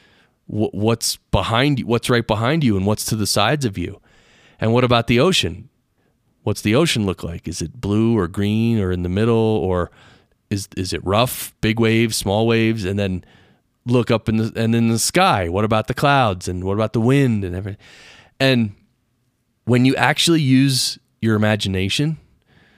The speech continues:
which is one of your six mental muscles, and you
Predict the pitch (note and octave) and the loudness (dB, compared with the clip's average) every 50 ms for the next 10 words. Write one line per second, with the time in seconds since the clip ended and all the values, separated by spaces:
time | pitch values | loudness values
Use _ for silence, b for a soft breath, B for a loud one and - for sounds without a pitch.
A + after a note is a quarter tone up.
0 | b b b b b b _ _ - G#2 - - G2+ F#2 - G#2+ G2+ G2 F#2 G2+ | b b b b b b _ _ -6 -4 -4 -2 -4 -2 -2 -2 -2 -2 -2 -2
1 | F2+ F2 E2+ - - - G2+ - - - - F2+ G2 F#2 - F#2+ F2 E2+ E2+ F2+ | -2 -2 -2 -2 -2 -2 -2 -2 -4 -8 -6 -4 -6 -4 -4 -4 -4 -4 -4 -4
2 | - A#2 A#2 B2+ - b b b b b b b b b b b b b b b | -4 -4 -4 -6 -8 b b b b b b b b b b b b b b b
3 | b b b _ _ - A#2+ A2+ A2 A2+ A#2+ A#2+ A#2+ A#2 G#2+ | b b b _ _ 0 0 2 2 4 4 4 4 4 2